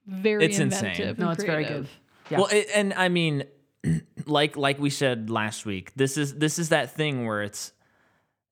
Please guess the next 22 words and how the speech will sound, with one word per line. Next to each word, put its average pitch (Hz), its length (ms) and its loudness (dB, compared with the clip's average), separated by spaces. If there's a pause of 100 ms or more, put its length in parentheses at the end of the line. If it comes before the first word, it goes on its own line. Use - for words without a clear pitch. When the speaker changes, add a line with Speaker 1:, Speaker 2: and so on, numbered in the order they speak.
Speaker 2:
you 139 80 -2
know, 120 140 -2
Chad 110 380 -2
Stahelski, 131 760 -4 (140)
martial 123 440 -2
artist, 107 500 -4
stunt 143 380 -2
double, 98 360 -2
Speaker 1:
Yeah. 220 180 2
Speaker 2:
four 165 100 4
years, 127 440 -2
worked 135 340 -2
with 151 220 0
Keanu. 110 720 -6
It's 143 240 -2
like, 120 340 -2 (460)
I, 131 220 2
I 139 120 2
just 139 200 -4
don't 123 260 0
know 120 400 2
if 110 400 -6